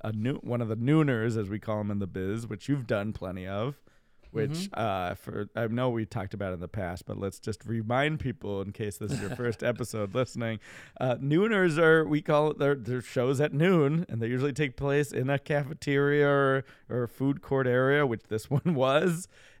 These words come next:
Speaker 1: And it's just anyone who happens to be eating lunch or studying or whatever is happening, you're kind of an ambient performer. There's definitely people who come for the show, which is nice, but you could be, you know, the, the challenges of someone getting up in the middle of <laughs> your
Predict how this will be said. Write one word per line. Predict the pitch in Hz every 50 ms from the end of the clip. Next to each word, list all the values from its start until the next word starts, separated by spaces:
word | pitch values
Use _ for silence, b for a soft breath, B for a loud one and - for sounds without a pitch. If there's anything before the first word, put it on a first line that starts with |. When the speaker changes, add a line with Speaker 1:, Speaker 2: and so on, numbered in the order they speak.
| b -
Speaker 1:
And | 131 135 139 139 139 139 135 123 135
it's | 143 135 - -
just | - 147 147 - - -
anyone | - 127 127 131 135 143 147 147
who | 127 139
happens | 131 135 131 - 135 127
to | 127
be | 120 135 131 -
eating | 131 123 135 135 131 127
lunch | 131 143 160 175 180 175 - - -
or | 135 123 117 117
studying | - - - - 127 123 127 131 139 147 147 151 160 160 165 220 220 - - 127
or | 135 117 113 110 113 110 107
whatever | - 113 117 117 127 147 147 156 160
is | 151 147 131
happening, | 135 151 160 156 - 151 143 147 147 147 147 143 b b b b b b b b b b -
you're | 131 135 135
kind | - 147 143 135 139
of | 151 143
an | 160 151 156 - -
ambient | 143 131 127 131 131 151 156 160 -
performer. | 165 165 156 139 202 240 262 247 175 117 92 107
There's | 110 127 131 117
definitely | - 185 170 185 170 147
people | 170 160 - 147 147
who | 135 104
come | - 147 143 143 -
for | - 127 135 147
the | 156 160
show, | - - 170 165 180 180
which | 180 156 151
is | 170 160 156
nice, | 165 165 175 196 175 -
but | - 120 120 117 - -
you | 123 123
could | - 147 135 123 110
be, | - 131 131 131 127 127 131 127 123 B B B B B B B
you | 123 131
know, | 127 123 127
the, | 117 127
the | 117 113 - 123
challenges | 113 - - 131 123 127 131 131 120 127 120 117
of | 127 120
someone | - - 120 123 131 127
getting | 107 117 113 117 127 123
up | 135 139 - -
in | 123
the | 127
middle | 123 127 127 127 131 143
of | 147
<laughs> |
your | -